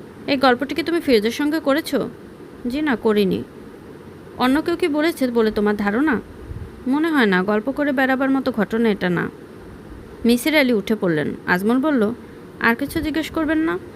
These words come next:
"না, এখন উঠি, তুমি পড়াশোনা করছিলে, করো, আর ডিস্টার্ব করব না।" আজমল তাকে গেট পর্যন্ত এগিয়ে দিতে এলো। মিসির আলি বললেন, "নাজনীন মেয়েটি বড় ভালো, ওকে আমার খুব পছন্দ হয়েছে, চমৎকার মেয়ে।" আজমল কিছু বলল না। মিসির আলি বললেন,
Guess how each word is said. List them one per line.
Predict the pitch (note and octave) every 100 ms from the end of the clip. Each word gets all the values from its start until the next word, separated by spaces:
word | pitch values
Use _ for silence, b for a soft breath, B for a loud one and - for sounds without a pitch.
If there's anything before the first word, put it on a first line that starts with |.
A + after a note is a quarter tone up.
| B B
"না, | D4+ D#4
এখন | C4+ C#4+ C4+
উঠি, | G#3+ G#3
তুমি | A#3+ A#3+
পড়াশোনা | A#3+ A3+ A#3 C#4+
করছিলে, | D4 D4 - F4+
করো, | D#4 G#3 F#3+
আর | F#3+
ডিস্টার্ব | G3 G3 G3 -
করব | D#3 E3
না।" | E3 - - - - - - - - - - B B B B B
আজমল | - B3+ C#4 E4
তাকে | F4+ F4+
গেট | B3 A#3+ -
পর্যন্ত | C4+ D#4 A3
এগিয়ে | A#3+ G#3+ G3+ G#3
দিতে | F3+ E3 D3+
এলো। | D3 F#3+ -
মিসির | G#3+ B3 B3+
আলি | C4+
বললেন, | C#4 D4+ A#3 A3+ A#3+ - - - -
"নাজনীন | A#3+ A#3+ B3 D4
মেয়েটি | C#4+ C#4+
বড় | A#3 G#3
ভালো, | G3+ F3+ D#3 - - - - - -
ওকে | A#3
আমার | C#4 D4
খুব | C#4+ -
পছন্দ | F#3+ - G3
হয়েছে, | F3+ F3 - -
চমৎকার | A#3+ A3+ A3+ G3+ F3
মেয়ে।" | E3+ - - - - - - - - - - - -
আজমল | A#3+ B3 C#4 A#3 B3
কিছু | A3+ B3
বলল | G#3 F#3 E3+
না। | D#3+ D#3+ - - -
মিসির | G3+ C4 C4
আলি | C#4 C#4+
বললেন, | D#4 C#4+ G#3 A#3+